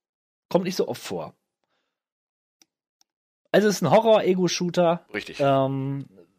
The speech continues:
Speaker 1: spielt in den neunzehn, neunzehnhundertzwanziger Jahren. Wir spielen Jeremiah Covenant, der ja von seinen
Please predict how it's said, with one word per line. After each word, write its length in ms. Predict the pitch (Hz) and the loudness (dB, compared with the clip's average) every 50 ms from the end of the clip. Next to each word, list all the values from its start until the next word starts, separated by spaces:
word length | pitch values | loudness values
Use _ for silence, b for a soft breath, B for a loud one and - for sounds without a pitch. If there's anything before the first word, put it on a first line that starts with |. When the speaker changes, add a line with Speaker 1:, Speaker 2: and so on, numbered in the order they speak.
| _ | _
Speaker 1:
spielt 280 | - - - - 165 156 | -14 -8 -4 -4 -2 -2
in 140 | 156 139 143 | -2 -2 -2
den 220 | 139 135 135 139 | -2 -2 -2 -2
neunzehn, 400 | 139 135 143 147 156 151 139 135 - _ | -2 -2 -2 -2 -2 -2 -2 -4 -6 _
neunzehnhundertzwanziger 800 | 156 139 139 139 - 139 123 - - 139 135 139 - 139 123 117 | -6 -6 -4 -2 -4 -4 -4 -4 -4 -4 -4 -4 -4 -4 -2 -2
Jahren. 380 | 123 135 160 190 214 202 170 | 0 0 0 0 -2 -2 -4
Wir 80 | 139 123 | -6 -8
spielen 280 | - - - 131 127 127 | -8 -6 -6 -6 -4 -4
Jeremiah 560 | 127 120 123 123 120 117 120 120 113 117 - _ _ _ _ _ _ _ _ | -4 -4 -4 -2 -2 -2 0 -2 -2 -4 -6 _ _ _ _ _ _ _ _
Covenant, 540 | - 180 202 226 208 185 180 185 190 - - b b b b b b b b b b b _ | -2 0 2 2 0 0 -2 -2 -4 -8 -12 b b b b b b b b b b b _
der 600 | 127 120 - 123 135 151 160 156 156 151 151 - _ _ _ _ _ _ _ _ _ _ _ _ | -14 -6 -4 -2 0 0 2 2 2 2 0 -6 _ _ _ _ _ _ _ _ _ _ _ _
ja 320 | _ - 135 135 139 131 123 | _ -2 0 2 2 2 0
von 380 | - - - - 160 160 156 | -4 -4 0 0 0 0 0
seinen 600 | 143 139 147 143 147 147 147 147 147 147 143 139 | -2 0 0 0 0 0 -2 -2 -4 -4 -6 -8